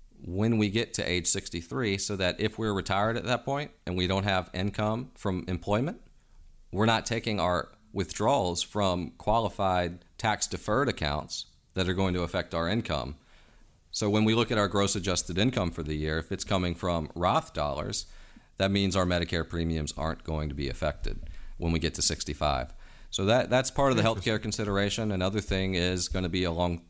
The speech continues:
Speaker 1: the terms of that, you know, long-term care consideration. Uh, fifty-nine and a half, probably not too late in the game to consider finding a long-term care policy with some reasonable premium structures, um,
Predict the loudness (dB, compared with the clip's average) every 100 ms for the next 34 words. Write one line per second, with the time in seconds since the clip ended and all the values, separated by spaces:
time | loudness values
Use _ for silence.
0 | -8 -6 -2 0 0 -4 0 0 0 -6
1 | -6 -4 2 2 2 0 -2 0 -2 0
2 | -4 -8 -10 -4 0 0 2 0 0 -2
3 | -4 -6 -14 -20 -14 -8 -6 -6 -4 -4
4 | 0 2 2 2 0 -2 -6 -10 -12 0
5 | 2 4 4 2 0 0 2 0 0 0
6 | 2 2 0 -6 -4 -4 0 0 0 -4
7 | -6 -18 -18 -16 0 2 2 0 2 2
8 | 2 0 2 0 2 2 2 -2 -2 -4
9 | -4 -2 0 0 0 -2 -4 -4 -2 -2
10 | 0 -2 -2 -2 0 -4 -2 -4 -8 -14
11 | -14 -6 -4 -4